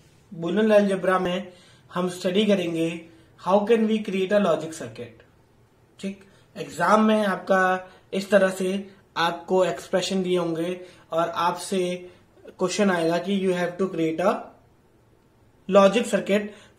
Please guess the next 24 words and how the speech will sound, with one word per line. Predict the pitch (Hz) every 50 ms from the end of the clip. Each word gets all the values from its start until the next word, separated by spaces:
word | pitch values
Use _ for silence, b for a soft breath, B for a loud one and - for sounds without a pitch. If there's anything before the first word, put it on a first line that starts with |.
| - 196
for | 208 208 202 -
that | 190 190 196 208 202 - - 185
particular | 165 165 175 160 165 185 202 208 - -
algebraic | 170 165 165 160 160 156 160 180 208 208 185
expression। | 165 - - - - - - - - - - - _ _ _ _ _ _ _ _ _ _ _ _
Okay, | 160 160 165 220 226 226 226 B B B B B B -
so | 180 190
one | 196 202 208
by | 214 214 214
one | 214 220 214
हम | 214 214 214
ये | 214 220
five | 214 - - 190 190 202 208 202
examples | 196 190 - 190 180 180 175 - 202 190 -
देखेंगे | 190 180 - 190 190 190 196 214 208 202 B B B B B -
कि | 180 -
कैसे | - 180 175 175 - 208 202 196 190 196 - - - 170 160 165
Boolean | 180 185 190 190 190 190 196
circuit | 190 - 175 165 - 185 180 -
को | 196 185
क्रिएट | - 175 165 170 170 170 -
किया | - 180 175
जाता | 170 170 165 165 165 170
है। | 170 190 202 -